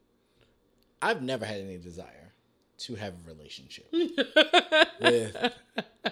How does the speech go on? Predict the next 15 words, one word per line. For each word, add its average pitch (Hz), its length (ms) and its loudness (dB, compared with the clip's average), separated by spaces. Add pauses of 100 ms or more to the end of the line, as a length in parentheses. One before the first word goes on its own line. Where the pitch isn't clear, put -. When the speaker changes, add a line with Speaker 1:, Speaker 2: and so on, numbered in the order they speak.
(180)
Speaker 1:
my 123 320 -4
girl's 110 380 -2
kid's 113 600 -10 (1300)
parent, 107 340 -10 (580)
the 120 200 -4
other 98 140 -8
parent. 92 180 -14
Speaker 2:
The 214 120 -4
other 175 180 -4
parent. 87 340 -18 (180)
Speaker 1:
Like, 117 360 -6 (920)
I 156 120 2
think 214 140 2
that's 160 220 -2
awkward. 190 400 -4